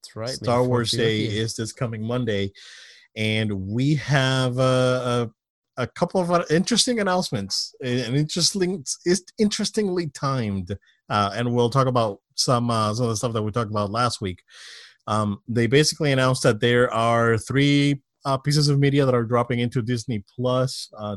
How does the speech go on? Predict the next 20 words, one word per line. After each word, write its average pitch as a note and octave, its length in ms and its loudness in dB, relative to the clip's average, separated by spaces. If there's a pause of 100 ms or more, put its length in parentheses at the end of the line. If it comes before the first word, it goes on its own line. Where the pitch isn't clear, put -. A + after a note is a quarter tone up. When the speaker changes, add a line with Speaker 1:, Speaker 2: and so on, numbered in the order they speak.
Speaker 2:
this A2 520 -6 (120)
coming G#2+ 340 -4
Star B2 300 -4
Wars B2 300 -4
Day, B2+ 380 2 (500)
and A2 360 -2
we A2+ 260 -4
are A2 180 -2
getting A2 440 -2
a G2+ 440 -4
Mandalorian A#2+ 1080 0
documentary C3+ 640 -2
on G#2+ 260 -6
making A2+ 300 -6
off A#2 240 -4
of, A2 260 -6
of G#2+ 320 -4
the, G#2+ 220 -4
uh, G#2 120 -2
Mandalorian. B2 680 0